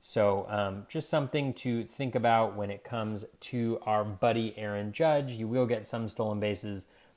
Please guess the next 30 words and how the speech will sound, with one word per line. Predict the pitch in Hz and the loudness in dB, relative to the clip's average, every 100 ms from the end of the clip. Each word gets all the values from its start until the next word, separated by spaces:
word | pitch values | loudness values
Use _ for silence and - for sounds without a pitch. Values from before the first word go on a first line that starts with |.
| _ | _
but | 113 110 107 - | 0 2 2 0
by | 123 120 | 0 2
no | 123 | 2
means | 120 117 113 101 | 2 0 0 -2
is | 98 | -6
he, | - 113 104 98 | -6 -2 -2 -2
um, | 101 98 92 90 90 87 _ _ _ _ _ _ _ _ - - | -4 -6 -6 -8 -12 -14 _ _ _ _ _ _ _ _ -18 -6
you | 110 | -2
know, | 101 92 87 - _ _ _ _ 117 | -2 -4 -6 -14 _ _ _ _ -4
a | 113 | 0
guy | 104 101 104 | 6 8 8
who, | 95 110 98 98 | 6 0 0 -2
uh, | 104 95 90 95 | -2 -2 -2 -2
is | 107 95 | -4 -4
successful | - 101 - 104 - 101 92 | -4 0 4 4 2 -4 0
all | 101 95 92 101 - | 4 4 4 0 -8
the | 107 | -12
time. | - 98 95 104 - | -10 -12 -12 -16 -12
But | 110 | -10
hopefully | - 131 127 120 | -6 -6 -2 0
he | 110 | 0
still | - 113 | 2 4
gets | 104 - | 2 0
a | |
little | 95 113 113 | -2 2 2
bit | 107 | 2
of | 98 | 0
a | |
green | 95 101 98 | -2 -4 -4
light. | 98 95 | -2 -4